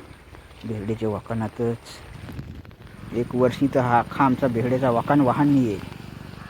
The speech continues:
ओ राजवाडा, ओ पहा मी छत्री घेईन.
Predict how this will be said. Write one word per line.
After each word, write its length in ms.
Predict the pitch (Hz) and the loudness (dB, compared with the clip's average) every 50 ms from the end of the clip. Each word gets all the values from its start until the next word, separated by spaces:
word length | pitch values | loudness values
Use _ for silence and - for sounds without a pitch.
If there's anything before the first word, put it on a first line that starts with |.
| - - - - 92 | -16 -16 -16 -12 -8
ओ 520 | 101 107 117 120 120 120 123 123 123 123 | -4 -2 0 2 4 4 4 4 2 2
राजवाडा, 720 | 120 120 120 113 123 120 117 117 123 123 131 131 135 135 127 117 - - - - - - - | 0 0 -2 -2 -2 -2 -2 -2 -2 -2 -2 -2 -2 -2 -4 -6 -8 -14 -18 -18 -14 -14 -14
ओ 40 | - - | -8 -6
पहा 180 | 107 104 117 120 | -4 -2 0 2
मी 240 | 123 123 123 127 135 131 - - - | 2 4 2 2 0 -2 -6 -10 -10
छत्री 240 | 113 104 120 117 117 | -8 -8 -6 -6 -4
घेईन. 240 | 110 123 127 135 | 0 0 2 2